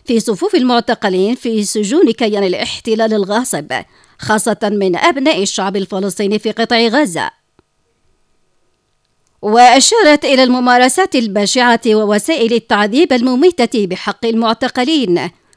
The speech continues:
لا سيما ضد آلاف من المعتقلين الذين لم تعلن عنهم سلطات كيان الاحتلال وعن أماكن تواجدهم وأيضا عن مصيرهم. أكدت حركة المقاومة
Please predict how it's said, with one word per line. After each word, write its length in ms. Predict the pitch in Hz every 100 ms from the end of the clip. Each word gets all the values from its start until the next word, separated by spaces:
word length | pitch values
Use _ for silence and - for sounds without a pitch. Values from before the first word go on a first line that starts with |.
| _ -
لا 180 | 233 220
سيما 460 | - 220 214 208
ضد 280 | 202 349 233
آلاف 520 | 254 233 233 240 - - _ _
من 160 | 240 262
المعتقلين 760 | 220 190 202 - - 233 330 277
الذين 640 | 226 208 240 233 202 180 - _ _ -
لم 200 | 233 196
تعلن 480 | - 349 262 254
عنهم 560 | - 220 214 214 196 - _ _
سلطات 600 | - 247 226 220 359 320
كيان 360 | 220 220 208 196
الاحتلال 640 | 170 - - 226 240 208 - _ _
وعن 340 | 220 202 214
أماكن 760 | - - 226 339 - 240 240 214 _ _ -
تواجدهم 880 | 220 202 202 220 202 196 208 175 - _
وأيضا 640 | - - - 208 202 202 160
عن 200 | 190 214
مصيرهم. 680 | 226 294 294 330 311 180 - _ _ _ _ _ _ _ _ _ _ _ _ _ _ _ _ _ _ _ _ _ _ _ _ _ _ _ _ _ _ _ _ _ _ _ _ -
أكدت 540 | 226 254 - 277 277 -
حركة 460 | 320 440 403 370
المقاومة 520 | 302 294 294 269 311